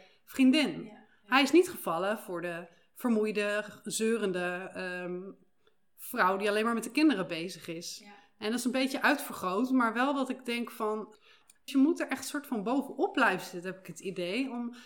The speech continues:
Speaker 1: juist dat wat je in het begin hebt, die soort van klik, dat soort van, die vonk, dat je elkaar in de ogen kijkt en denkt van,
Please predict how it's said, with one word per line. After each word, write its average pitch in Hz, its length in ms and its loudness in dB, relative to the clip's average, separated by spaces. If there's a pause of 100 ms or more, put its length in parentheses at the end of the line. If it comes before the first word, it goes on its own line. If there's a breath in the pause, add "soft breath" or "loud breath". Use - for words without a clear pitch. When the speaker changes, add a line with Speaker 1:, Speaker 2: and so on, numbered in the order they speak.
(120 loud breath)
Speaker 1:
juist 254 540 -2 (100)
dat 214 240 -4
wat 240 160 -6
je - 80 -6
in 220 60 -2
het 196 80 -6
begin 311 320 2
hebt, 320 160 4
die 226 100 -6
soort - 240 -10
van - 200 -10
klik, 302 400 0
dat - 100 -10
soort 175 260 -10
van, 175 460 -6
die 180 280 -10
vonk, 294 540 0
dat 185 200 -16
je 214 60 -8
elkaar 202 220 -2
in 185 60 -4
de 214 160 -6
ogen 269 240 -4
kijkt 233 380 -4
en 190 80 -6
denkt 196 180 -6
van, - 100 -16